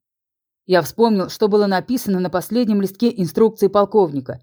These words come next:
и мысли вновь приняли прерванное вчера направление. Выходило, что Виктор Николаевич знал,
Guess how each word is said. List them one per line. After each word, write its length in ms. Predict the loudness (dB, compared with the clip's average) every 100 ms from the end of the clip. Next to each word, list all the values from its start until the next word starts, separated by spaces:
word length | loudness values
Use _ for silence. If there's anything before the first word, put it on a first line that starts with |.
| _ _ _ _
и 60 | 0
мысли 320 | 0 2 0
вновь 340 | 2 0 0
приняли 360 | -2 -2 2 0
прерванное 540 | 2 0 2 0 -2
вчера 300 | -4 -2 -2
направление. 720 | -2 -2 -4 -2 -6 -6 -12 _ _ _ _ _
Выходило, 640 | -10 -4 -2 2 2 2 -2 _ _
что 160 | -10 -4
Виктор 320 | -4 -2 -2
Николаевич 640 | 0 0 2 4 2 -2
знал, 440 | -4 -2 -2 -6